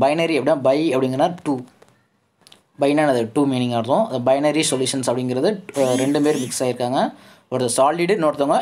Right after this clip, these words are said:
லிக்விடு. ஓகே, சாலிடுங்கிறது சொ-, அஹ், சொல்லிட்டு இந்த இடத்துல சாலிடுங்கிறது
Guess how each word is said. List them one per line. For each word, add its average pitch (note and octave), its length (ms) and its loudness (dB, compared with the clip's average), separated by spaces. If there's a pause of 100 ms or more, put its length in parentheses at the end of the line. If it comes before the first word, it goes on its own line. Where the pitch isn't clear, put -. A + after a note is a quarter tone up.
(120)
லிக்விடு. A#2 300 -4 (280)
ஓகே, D#3 180 -4 (1040)
சாலிடுங்கிறது E3+ 720 2 (160)
சொ-, - 120 -6 (240)
அஹ், C3 180 4
சொல்லிட்டு C#3+ 420 2 (760)
இந்த C#3+ 120 0
இடத்துல A#2 220 -2 (100)
சாலிடுங்கிறது D3+ 420 2